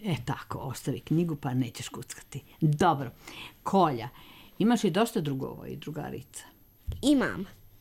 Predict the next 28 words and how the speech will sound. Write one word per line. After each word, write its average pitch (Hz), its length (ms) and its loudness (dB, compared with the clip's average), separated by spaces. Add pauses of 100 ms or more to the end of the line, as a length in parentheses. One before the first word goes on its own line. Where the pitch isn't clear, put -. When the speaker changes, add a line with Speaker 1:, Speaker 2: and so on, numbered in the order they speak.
(1000)
Speaker 1:
I 170 80 -2
šta - 340 0
ti 240 180 -6
kažu 208 600 2 (880)
ovako 139 520 0
kad - 220 -2
ti 147 180 4
ideš 139 420 -2
na 135 100 -2
tenis, 135 540 2
pa 147 120 -2
gdje 143 280 4
još? 123 320 -6
Ili 139 240 0
imaš 143 240 0
još 151 180 -2
nešto? 123 300 -10 (600)
Speaker 2:
A 294 100 2
ne 349 260 8
znam, 277 220 2
svi, 359 380 6
svima 349 420 8
je 320 120 10
u 277 40 8
gradu, 285 540 10 (680)
u 240 140 4
glavi 277 760 10 (800)
fudbal. 160 800 4